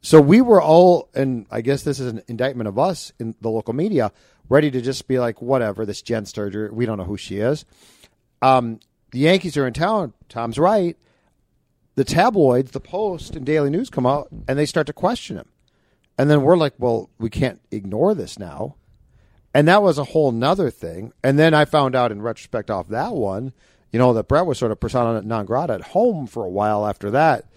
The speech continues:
So if nothing else, all hell's breaking loose on his home front 'cause he had that place in Eden Prairie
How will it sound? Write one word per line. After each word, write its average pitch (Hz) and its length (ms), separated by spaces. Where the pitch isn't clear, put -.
So 143 220
if 127 80
nothing 147 300
else, 151 340
all 131 200
hell's 143 260
breaking 131 360
loose 120 200
on 120 160
his 110 180
home 208 320
front 120 260
'cause 127 120
he 131 100
had 131 100
that 127 140
place 127 220
in 117 80
Eden 101 120
Prairie 143 440